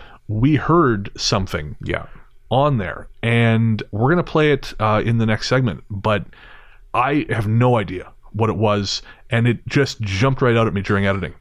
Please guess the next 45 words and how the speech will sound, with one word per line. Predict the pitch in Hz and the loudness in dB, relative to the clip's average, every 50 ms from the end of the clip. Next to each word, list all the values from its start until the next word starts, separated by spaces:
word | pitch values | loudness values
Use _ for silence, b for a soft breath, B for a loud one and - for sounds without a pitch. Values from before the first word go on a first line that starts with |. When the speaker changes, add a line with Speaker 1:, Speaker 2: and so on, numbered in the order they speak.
| - _ | -10 _
Speaker 2:
And | - 170 180 | -2 0 2
what's | 190 170 - | 0 0 0
weird | 165 175 196 214 220 | 0 2 2 2 2
is | 226 202 175 | 0 0 0
it's | 170 139 - | -2 -2 -2
followed | - - 147 143 147 156 143 | -2 0 2 2 4 2 2
us | 123 - - | 0 0 0
around | 113 107 107 107 107 98 87 | 0 2 2 2 0 0 -2
from | - 104 98 | -6 -8 -8
studio | - - 110 101 104 101 92 | -2 -2 0 2 2 2 2
to | 87 90 | 0 -2
studio. | - - - 101 92 90 87 85 85 95 127 147 160 | -6 -4 -4 -4 -2 0 0 -2 -2 -4 -6 -8 -4
Speaker 1:
That's | - 117 113 110 - 131 | -2 -2 -2 0 0 2
it. | 147 160 | 2 2
Speaker 2:
From | 135 123 | 4 2
equipment | 117 107 - - 131 131 135 165 156 156 | 0 0 0 -2 -2 0 0 -2 -4 -2
to | - 156 156 | -2 -2 -2
equipment. | 151 - - 127 104 98 104 127 151 160 - | -2 0 -2 -2 -2 -2 -4 -6 -6 -4 -2
Speaker 1:
Yep. | 117 113 117 B B B B B - | 0 0 0 B B B B B 0
Speaker 2:
Even | 147 165 185 190 170 143 131 147 160 160 - - - | 0 2 2 2 2 0 0 0 -2 -4 -6 -14 -6
from | - 131 123 | -4 -2 -2
computer | - - 120 110 - 127 120 120 110 | 0 -2 -4 -2 0 0 0 0 0
to | 110 104 | 0 -2
computer. | - - 101 90 - 101 90 76 69 67 - | -2 -4 -6 -4 -4 -4 -4 -4 -6 -8 -4
Speaker 1:
Yeah. | 113 117 123 135 117 - - - b b b b b b b b b b b b | -2 0 0 0 0 -4 -8 -16 b b b b b b b b b b b b
Speaker 2:
So | - - 139 139 | -6 -2 0 0
there | 127 117 139 147 165 165 160 | 2 2 2 2 2 2 2
is | 143 123 - | 0 0 2
no | 123 120 123 123 127 127 127 127 127 131 123 | 2 2 4 4 2 2 4 2 2 0 0
common | - - 123 117 113 113 113 110 107 107 107 107 104 101 | 0 0 0 2 2 2 2 0 0 0 0 0 -2 -2
denominator | 98 104 98 101 95 95 95 95 95 92 87 85 90 82 87 | -2 -2 0 0 0 0 0 0 0 -2 0 0 -2 -2 0
here | 87 87 117 | 0 2 2
Speaker 1:
Not | 123 139 | 2 2
Speaker 2:
anymore. | 151 165 127 127 | 0 0 2 2
Speaker 1:
really. | 135 143 147 143 131 101 87 - - - - | 4 4 4 4 2 2 0 -2 -8 -10 -4
Speaker 2:
No. | - 117 | -2 0
Speaker 1:
I | 123 | 0
mean, | 135 139 139 135 - | 2 2 2 0 0
there's, | - 135 131 143 139 127 - | 0 2 4 4 4 2 2
like, | - 139 117 - - | -2 -4 -4 0 0
yeah, | 139 123 104 | 0 0 0
a | |
couple | - - 185 175 175 | 0 -2 -2 -2 0
pieces | - - 160 143 - 139 113 | 0 2 2 2 2 2 2
are, | 127 117 | 2 0